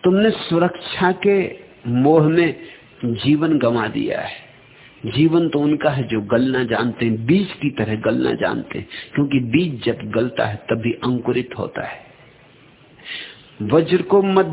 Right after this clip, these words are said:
देख बनकर बीज गल गहराइयों में, विसर्जन से मांग सर्जन का पुनः वरदान मन। और धन्य भागी हैं वे जो विसर्जित होने को राजी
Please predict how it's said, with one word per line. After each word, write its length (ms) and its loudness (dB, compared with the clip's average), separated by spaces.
देख 440 6
बनकर 520 4
बीज 360 6
गल 340 6
गहराइयों 580 6
में, 260 4
विसर्जन 680 4
से 220 6
मांग 480 6
सर्जन 460 2
का 160 0
पुनः 240 2
वरदान 500 -2
मन। 160 -8
और 240 -4
धन्य 300 0
भागी 400 0
हैं 160 2
वे 160 4
जो 180 0
विसर्जित 640 0
होने 340 -2
को 160 -2
राजी 500 -6